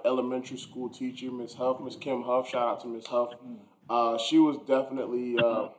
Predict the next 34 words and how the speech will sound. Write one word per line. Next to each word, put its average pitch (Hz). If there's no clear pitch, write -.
I 139
mean, 147
literally 151
from 117
first 143
grade 131
to -
fifth 117
grade, 110
she 135
made 131
sure 127
she -
was 131
my 123
teacher 131
for 139
my 117
class 107
every 135
single 131
year, 131
to -
the -
point 120
where 110
she 123
just, 117
you 127
know, 113
had 113
to 117
let 113
us 110